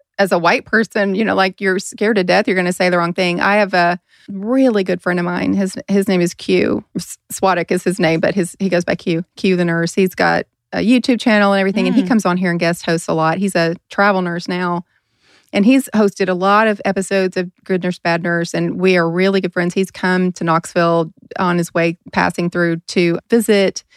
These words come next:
Speaker 1: and he's from South Africa. And so he and I have had a lot of discussions like this, and I feel like we've known each other for so long, and I can be really comfortable having conversations with him and not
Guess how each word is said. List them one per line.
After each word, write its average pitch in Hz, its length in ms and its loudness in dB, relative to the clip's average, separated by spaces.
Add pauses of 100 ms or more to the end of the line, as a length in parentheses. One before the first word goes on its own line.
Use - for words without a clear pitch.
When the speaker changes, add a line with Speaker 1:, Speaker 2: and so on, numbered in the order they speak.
(460)
Speaker 1:
and 180 500 -2 (320)
he's 240 260 2
from 196 140 2
South 175 240 0
Africa. 202 640 0 (680)
And 196 440 0 (140)
so 208 200 2
he 285 160 2
and 359 100 4
I 233 60 4
have 214 100 2
had 196 120 0
a 180 40 -2
lot 185 260 2
of 196 60 0
discussions 185 480 -2
like 170 160 -4
this, - 180 0
and 170 140 -4
I 190 120 0
feel 208 180 0
like 190 200 2
we've 196 360 -2 (160)
known 208 220 4
each 214 140 0
other 190 180 4
for 185 100 -4
so 180 180 -2
long, 175 340 0
and 170 140 -4 (480)
I 185 140 2
can 190 220 -2
be 170 140 2
really 180 280 4
comfortable 190 500 0
having 185 240 0
conversations 175 560 -2
with 208 160 0
him 214 280 0
and 180 100 2
not 185 300 2